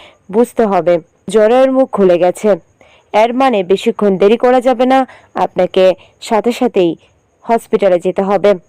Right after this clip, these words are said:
অনেকে হয়তোবা অ্যামনিওটিক ফ্লুইডটা চিনতে পারে না, কারণ এটা গন্ধহীন এবং একেবারেই পানির মতো হয়। তবে আপনার পা দিয়ে যদি গড়িয়ে কোনো তরল পদার্থ বের হয়, সেক্ষেত্রে বুঝতে হবে সেটাই অ্যামনিওটিক ফ্লুইড।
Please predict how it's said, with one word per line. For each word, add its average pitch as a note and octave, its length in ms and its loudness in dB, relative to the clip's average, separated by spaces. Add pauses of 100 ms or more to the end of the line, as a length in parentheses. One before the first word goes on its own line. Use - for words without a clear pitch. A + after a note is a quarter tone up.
(400)
অনেকে C4 320 -2
হয়তোবা A#3 600 0
অ্যামনিওটিক A#3+ 500 -2
ফ্লুইডটা A3 500 0
চিনতে G#3+ 300 -2
পারে E3+ 260 -2
না, D#3+ 140 -2
কারণ F#3+ 320 0 (420)
এটা G#3 300 0
গন্ধহীন A#3 600 0 (100)
এবং F3+ 240 0 (200)
একেবারেই B3 560 -2
পানির G3+ 260 -2
মতো F3 280 -4
হয়। F3+ 240 -2 (640)
তবে B3 260 0 (140)
আপনার A#3 340 -2
পা A#3 180 0
দিয়ে C#4 280 0
যদি G3+ 320 0 (460)
গড়িয়ে A#3+ 420 2
কোনো G#3 340 0
তরল G3+ 360 0
পদার্থ F#3 400 0 (240)
বের F#3+ 300 2
হয়, F#3 280 -2 (320)
সেক্ষেত্রে B3+ 520 0
বুঝতে F#3+ 360 -2
হবে G3+ 300 0 (100)
সেটাই A3+ 440 0
অ্যামনিওটিক F3+ 520 -4
ফ্লুইড। F3+ 380 0